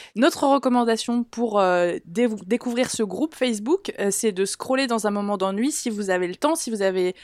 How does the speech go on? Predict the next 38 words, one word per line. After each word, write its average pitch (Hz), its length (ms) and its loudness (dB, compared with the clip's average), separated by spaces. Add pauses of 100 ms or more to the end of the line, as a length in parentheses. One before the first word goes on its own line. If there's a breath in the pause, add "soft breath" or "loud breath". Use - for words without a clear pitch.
la - 80 -2
chance 269 300 2
d'avoir 202 260 0
du 190 140 -10
temps, 311 240 2
et 220 100 -2
de 202 80 2
trouver 262 320 -2
la 208 140 4
vignette 233 340 0
qui 254 140 -4
vous 226 100 -4
parle 240 400 6
ou 208 160 -2
le 190 140 2
nom 233 160 0
d'artiste 247 480 -4
qui - 100 -10
vous 185 100 -8
dit 208 140 -8
quelque 190 300 -2
chose 254 460 0
que, - 120 -2
et 165 200 2
que 170 80 -10
vous 165 120 -12
n'avez 160 240 -4
pas 226 220 4
osé 190 260 2
rencontrer 185 520 -4
dans 170 100 -2
la 165 100 -2
vraie 170 220 -4
vie, 190 100 -6
dans 170 160 -6
un 165 140 -4
vrai 180 260 -4
théâtre 180 540 -4